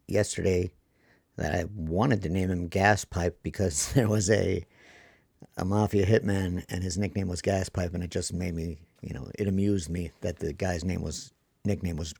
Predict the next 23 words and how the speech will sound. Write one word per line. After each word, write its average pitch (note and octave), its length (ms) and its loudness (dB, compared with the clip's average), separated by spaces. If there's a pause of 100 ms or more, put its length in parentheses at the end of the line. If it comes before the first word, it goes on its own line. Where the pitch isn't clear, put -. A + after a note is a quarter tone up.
Gas E2+ 260 0
Pipe. D#2 340 -4 (880)
Or, F2 240 -2 (220)
I F2 80 -2
don't F#2+ 140 2
know, E2+ 160 -2 (140)
it - 120 -10
just, - 300 -4
I D2+ 100 -4
just - 160 -8
found E2 220 -4
it D#2 40 -8
funny. E2 320 -4 (580)
So, G#2+ 360 4 (480)
<laughs> - 440 -20
he A2 200 8
is G2+ 140 6
Marvin, G2+ 420 6
but - 260 0
we'll, G2 200 6
we're F#2+ 260 6
also F#2 240 4
gonna F#2 220 0